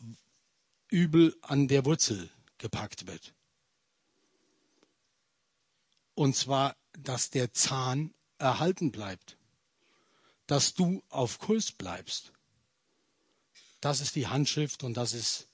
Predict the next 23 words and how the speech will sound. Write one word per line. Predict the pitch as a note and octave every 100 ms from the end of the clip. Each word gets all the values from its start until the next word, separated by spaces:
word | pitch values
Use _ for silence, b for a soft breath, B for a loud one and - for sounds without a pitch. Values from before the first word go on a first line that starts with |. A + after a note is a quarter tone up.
| -
die | B2+
Sorge | A2 A#2+ B2 B2+
Gottes. | A#2+ A2+ F2+ - - _ _ _ _ B B B B B B B B B B B
Dann | A3 A#3
habe | A3+ C#4
ich | -
den | A3
letzten | G3 B3 - A#3+
Punkt | G#3 B3 G#3+
mit | G3
den | F#3 F3+
Früchten | - A3+ - - G#3+ F#3
Verbindungszeichen | D3+ A#2+ G3+ G#3 E3+ B2 A2+ - - - - - C#3 D#3+ - B2+ G2+ F#2+ F2+ _ b b
genannt. | - A#2 A#2 G#2 F2 - - - - - _ _ B B B
Was | - A3+ -
ist | A#3+ A3 -
das | F#3+
denn | - C3+
jetzt | B2+ A#2+
genau | - B2 A#2+
mit | A#2+ A2
den | G#2
Früchten? | - A2 G#2+ - - F2+